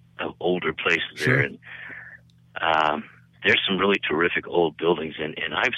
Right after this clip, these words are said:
Speaker 1: seen things that just stopped me in my, <laughs> my, stopped me in my tracks. And, uh,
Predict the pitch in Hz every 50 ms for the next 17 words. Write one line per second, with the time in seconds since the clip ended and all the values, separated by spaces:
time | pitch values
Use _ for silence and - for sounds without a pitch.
0 | - 90 85 78 - 87 85 85 82 - - 80 - - 78 - - - - _
1 | - - - - - - 98 101 95 - - 82 92 98 92 80 80 80 - -
2 | - - - - - - - - 98 - - - - _ - - - - - -
3 | - - - - 110 117 113 101 92 92 90 95 110 104 - - 85 82 87 82
4 | 76 - - - - - - - - - - - - - - - - - - -
5 | - - - - - _ - - - 95 87 85 85 85 82 82 78 73 73 71
6 | 76 -